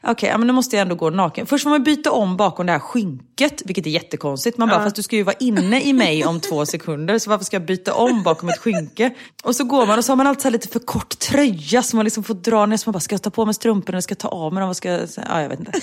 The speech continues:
Speaker 1: Men så sätter man sig i den här stolen. Det borde bara finnas här så att man inte har något val än att ligga med rumpan så där långt ut. För det är alltid så här: "Kan du glida ner lite till?"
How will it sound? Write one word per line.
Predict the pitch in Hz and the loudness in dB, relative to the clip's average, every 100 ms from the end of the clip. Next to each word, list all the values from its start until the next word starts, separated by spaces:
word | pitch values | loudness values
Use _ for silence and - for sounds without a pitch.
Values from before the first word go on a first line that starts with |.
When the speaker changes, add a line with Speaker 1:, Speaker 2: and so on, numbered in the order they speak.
| - 370 - 466 - | 0 0 2 0 2
Speaker 1:
Men | 269 | 2
så | 311 | 2
sätter | - 339 302 247 | 2 2 0 0
man | 220 | 0
sig | 214 | 2
i | 220 | 0
den | 202 | 0
här | |
stolen. | 180 175 185 | 0 -2 0
Det | 220 | 0
borde | 254 311 | 2 2
bara | 330 | 2
finnas | 311 320 254 185 202 | 2 0 -2 -2 0
här | 254 190 151 - | 2 2 0 -6
så | - 226 | -2 -2
att | 240 | 2
man | 247 | 2
inte | 254 254 | 2 0
har | 180 - 202 160 156 | -4 0 2 4 2
något | 185 180 175 196 | 0 -2 -2 -2
val | 196 175 294 349 220 151 156 | -4 2 4 4 4 2 0
än | - 175 156 156 | 0 0 -2 -2
att | 165 160 - - | -4 -4 -12 -8
ligga | 202 247 175 147 247 | -4 -2 -2 0 2
med | 330 | 2
rumpan | 330 185 180 | 0 0 -4
så | 175 | -2
där | 175 | 0
långt | 170 160 | 0 -2
ut. | 156 | -4
För | - | 0
det | |
är | |
alltid | 226 196 | 0 0
så | 185 | -2
här: | 143 135 - - - _ | -2 -2 -12 -16 -18 _
"Kan | - 147 | -6 -4
du | |
glida | 160 202 247 | -2 0 2
ner | 262 | 2
lite | 254 262 | 2 0
till?" | 269 285 | 2 2